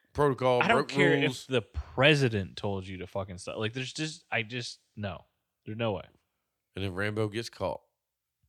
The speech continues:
Speaker 2: Yeah.
Speaker 1: It's like, what? Now, granted, while he was captured, I did like the flashbacks of his P O W days with the seventies porn stash. <laughs> They pulled him out of the mud.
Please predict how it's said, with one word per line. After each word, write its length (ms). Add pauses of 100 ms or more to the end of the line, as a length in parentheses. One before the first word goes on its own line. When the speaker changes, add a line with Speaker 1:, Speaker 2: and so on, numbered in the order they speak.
(220)
Speaker 2:
Yeah. 160 (400)
Speaker 1:
It's 160
like, 160
what? 320 (400)
Now, 120
granted, 460 (720)
while 200
he 100
was 120
captured, 500 (1000)
I 80
did 260
like 280 (100)
the 60
flashbacks 720
of 200
his 360 (460)
P 140
O 40
W 280
days 300
with 80
the 60
seventies 320
porn 240
stash. 480 (300)
<laughs> 100 (2000)
They 80
pulled 240
him 100
out 100
of 40
the 80
mud. 380